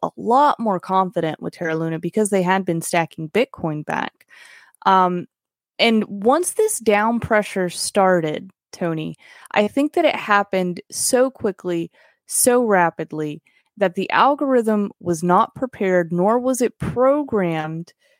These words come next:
to execute the amount of volume of trades that were happening to keep that pegged to a dollar. And it, it just continued to get so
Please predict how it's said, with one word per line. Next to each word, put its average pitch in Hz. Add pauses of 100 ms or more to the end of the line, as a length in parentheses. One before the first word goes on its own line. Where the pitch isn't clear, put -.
(160)
to 226
execute 233
the 202
amount 185
of 170
volume 196
of 185
trades 185
that -
were 156
happening 156 (600)
to 220
keep 247
that 220
pegged 170 (440)
to 208
a 180
dollar. 160 (460)
And 226
it, 226
it 233
just 254
continued 254
to 208
get 180
so 185